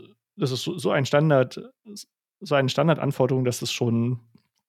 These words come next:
außerhalb, sag ich mal, des Ha-, des, dieses handgeschriebenen Programmcodes gelöst werden kann. Und die bringen was, die bringen ganz, ganz viel. Und Sebastian, das, was du gesagt hast, finde ich total spannend. Ja, das ist,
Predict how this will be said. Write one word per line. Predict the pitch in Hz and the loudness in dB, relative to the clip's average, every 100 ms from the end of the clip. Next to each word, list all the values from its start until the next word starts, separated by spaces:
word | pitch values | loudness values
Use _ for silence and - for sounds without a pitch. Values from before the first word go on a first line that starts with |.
| _ _ _ - - - | _ _ _ -20 -14 0
außerhalb, | 139 143 120 123 | 2 2 2 2
sag | 123 131 | 0 -2
ich | |
mal, | 117 | 0
des | 120 113 | -2 -2
Ha-, | 113 - | -4 -4
des, | 123 | -10
dieses | - 123 120 - | -6 -6 -6 -4
handgeschriebenen | 127 - 127 - 135 127 120 117 117 117 | -4 -2 -6 -4 -6 -4 -4 -2 -4 -4
Programmcodes | 131 117 117 117 131 - | -8 -8 -10 -8 -8 -8
gelöst | 123 127 - | -10 -10 -10
werden | 131 131 | -10 -10
kann. | - 131 127 _ _ _ _ _ _ _ _ - | -10 -10 -12 _ _ _ _ _ _ _ _ -4
Und | 127 | 0
die | 165 | 0
bringen | 135 151 135 | 2 2 2
was, | 113 | 0
die | - | 0
bringen | 127 131 | -2 0
ganz, | 123 120 | 0 0
ganz | - 120 | 0 -2
viel. | - 143 131 | -2 -2 0
Und | 120 120 - - _ _ _ _ _ _ | 0 -2 -8 -20 _ _ _ _ _ _
Sebastian, | - 139 143 | -2 -2 0
das, | 131 | 0
was | 117 | 0
du | - | 0
gesagt | 185 160 143 | 0 0 0
hast, | 131 | -2
finde | 120 | -2
ich | 117 | -2
total | 120 | -2
spannend. | 113 - 175 123 - _ - | 0 2 2 2 -4 _ -14
Ja, | 143 143 | -4 -2
das | 135 | -2
ist, | 139 143 - | -4 -6 -6